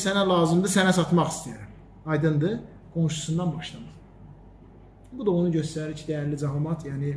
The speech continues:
qonşu haqqları nə qədər mühümdür. Həmçinin qonşular arasında çəpərləri, həddləri qoruyub saxlamaq. İstər maddi hədlər, yəni öz aranda olan çəpər, divar, bu hörgü də ola bilər, daşdan da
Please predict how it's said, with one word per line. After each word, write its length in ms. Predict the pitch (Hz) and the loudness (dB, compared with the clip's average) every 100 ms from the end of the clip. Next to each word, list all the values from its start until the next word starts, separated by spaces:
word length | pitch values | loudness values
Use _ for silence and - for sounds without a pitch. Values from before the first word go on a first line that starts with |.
| 143 | -4
qonşu 320 | 156 147 160 | -4 -4 -6
haqqları 380 | 151 147 143 143 | -8 -6 -4 -4
nə 80 | 143 135 | -4 -4
qədər 160 | 139 | -6
mühümdür. 380 | 135 151 147 123 | -4 -2 -4 -6
Həmçinin 460 | 214 247 - 208 208 | -4 -4 -4 -6 -4
qonşular 540 | 190 190 - 202 208 170 | -2 -2 -2 -4 -4 -4
arasında 540 | 160 - 156 170 190 196 - - - - - - | -4 -4 -2 -2 -2 -4 -14 -20 -20 -20 -20 -6
çəpərləri, 640 | - 170 170 160 160 160 175 | 0 0 0 0 0 0 0
həddləri 460 | 160 143 156 156 170 | 0 0 -2 -2 0
qoruyub 360 | 156 143 156 165 | 2 4 2 0
saxlamaq. 540 | 143 - 113 113 - - - - - | -6 -10 -12 -12 -14 -20 -20 -20 -20
İstər 320 | - - 208 185 | -14 -2 0 4
maddi 400 | 175 175 165 175 | 4 4 2 2
hədlər, 460 | 165 151 123 165 160 | 0 0 0 0 0
yəni 220 | 156 160 185 | -2 -2 -2
öz 140 | 165 | 0
aranda 380 | 156 156 156 160 | 0 0 0 0
olan 260 | 160 151 147 | 0 0 -4
çəpər, 460 | 160 156 151 165 - - - - - - - - 143 | -4 -4 -4 -6 -12 -20 -20 -20 -20 -20 -20 -16 0
divar, 400 | 160 147 147 156 - - - - - - - - - | 4 4 4 0 -6 -12 -20 -20 -20 -20 -20 -20 -4
bu 140 | 202 147 | 2 4
hörgü 320 | 156 151 151 | 6 4 4
də 80 | 151 | 6
ola 100 | 147 143 | 6 6
bilər, 260 | 147 143 143 | 4 4 2
daşdan 400 | 147 - 156 | -2 0 2
da 40 | 151 | 4